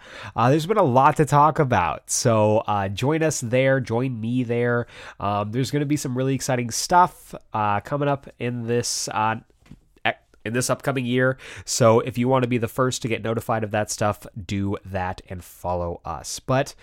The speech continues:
that does it. That does it for the year. That's it.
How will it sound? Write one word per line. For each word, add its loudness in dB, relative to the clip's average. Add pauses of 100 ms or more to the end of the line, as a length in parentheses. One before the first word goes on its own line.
(760)
that -2
does 0
it. 2 (240)
That -2
does -2
it -14
for -4
the 0
year. 0
That's 0
it. 0